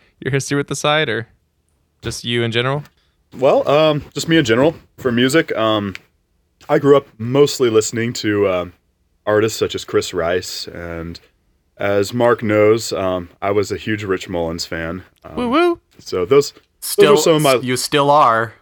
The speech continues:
Speaker 2: I still am. I still am.
Speaker 3: Mm-hmm.
Speaker 2: I'm, I keep, I keep waiting for a revival concert, but, um, no, that seems about <laughs> as likely as a D C talk show these days.
Speaker 3: <laughs> A resurrection concert in heaven.
Speaker 2: Too,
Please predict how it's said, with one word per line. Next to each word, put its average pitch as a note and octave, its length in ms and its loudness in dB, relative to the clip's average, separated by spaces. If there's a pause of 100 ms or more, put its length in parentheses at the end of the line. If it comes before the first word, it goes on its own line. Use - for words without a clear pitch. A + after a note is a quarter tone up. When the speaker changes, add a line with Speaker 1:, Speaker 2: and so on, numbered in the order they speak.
(200)
Speaker 2:
I C3+ 120 2
still D3+ 440 4
am. A2 280 2
I A2 60 0
still B2 360 2
am. F#2+ 300 -4
Speaker 3:
Mm-hmm. A#2 120 -10
Speaker 2:
I'm, G#2 200 -4
I G2 80 -8
keep, - 220 -8 (260)
I G#2 60 -12
keep A#2 200 -4
waiting G#2+ 260 2
for G2+ 140 0
a F#2 40 0
revival F2+ 480 -6
concert, F2 520 -12 (140)
but, F2 160 -18
um, - 180 -20 (840)
no, - 140 -20 (440)
that G#2 120 -6
seems B2 180 0
about A2 280 -2
<laughs> - 80 -2
as - 160 -2
likely B2+ 360 2
as G2 120 0
a G#2+ 40 -2
D G#2 160 -6
C G2 160 -10
talk F2 300 -4
show F2+ 220 -10
these F2 180 -10
days. F2+ 340 -4 (180)
Speaker 3:
<laughs> - 180 -18
A D4+ 840 -6
resurrection C3 640 -2
concert F#2 540 -8 (1400)
in C3 140 -2
heaven. B2+ 260 -2
Speaker 2:
Too, B2+ 80 0